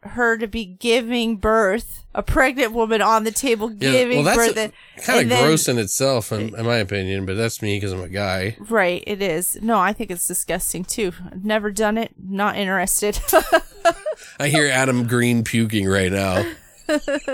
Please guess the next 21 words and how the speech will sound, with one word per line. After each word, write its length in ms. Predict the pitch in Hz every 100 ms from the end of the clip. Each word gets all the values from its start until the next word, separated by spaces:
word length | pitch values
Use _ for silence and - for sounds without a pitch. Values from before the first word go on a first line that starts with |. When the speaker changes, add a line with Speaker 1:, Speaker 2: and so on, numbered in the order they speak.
| 294 - 269 - - -
Speaker 2:
While 220 | 160 180
his 140 | 165
dog 420 | - 196 196 165 156
is 140 | 135
humping 380 | 170 180 185 170
the 100 | 143
fucking 440 | 196 165 175 151
toy. 500 | - 120 170 107 113 233 -
Speaker 1:
But 200 | 277 233
that 220 | 269 285 262
I 140 | 233
wasn't 440 | 226 220 214 196
expecting 720 | - - - - - 202 208 -
was 260 | 190 190
the 80 | 185
pregnant, 560 | - 233 214 196 - - -
<laughs> 460 | - - - -
just 400 | - 226 - -
with 160 | - -
the 80 | -
baby. 520 | 196 226 - -